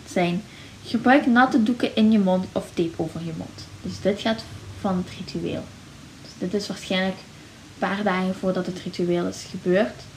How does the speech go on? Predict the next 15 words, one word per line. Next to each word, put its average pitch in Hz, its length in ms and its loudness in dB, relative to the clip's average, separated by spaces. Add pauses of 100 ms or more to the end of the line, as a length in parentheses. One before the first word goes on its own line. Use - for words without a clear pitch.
(480)
is - 160 -4
opgeschreven. - 680 -8 (2000)
En 202 120 0
hier 233 260 6
zegt 277 300 2
een 202 160 -2
politieagent, 262 880 2
Manoy: 180 540 0 (1120)
"Ik 269 180 8
denk 294 160 10
niet 285 180 10
dat 330 160 8 (200)
iemand 269 420 8
kinderen 269 300 6
kan 247 180 2